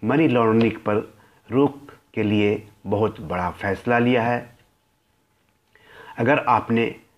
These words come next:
किसी भी व्यक्ति, संस्थान के लिए डिमांड ड्राफ्ट बनवाया है, तो उस पर अब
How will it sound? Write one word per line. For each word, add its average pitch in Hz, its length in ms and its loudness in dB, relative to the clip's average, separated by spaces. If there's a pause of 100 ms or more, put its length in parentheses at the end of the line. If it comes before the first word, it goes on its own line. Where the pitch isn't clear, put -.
(160)
किसी 139 240 2
भी 110 180 2
व्यक्ति, 113 600 -2 (380)
संस्थान 131 680 -2 (100)
के 107 100 -2
लिए 101 200 2
डिमांड 98 440 0
ड्राफ्ट 95 340 -2
बनवाया 92 420 -2
है, 131 220 -4 (320)
तो - 80 -4
उस - 200 -6
पर 120 420 -2
अब 120 340 -2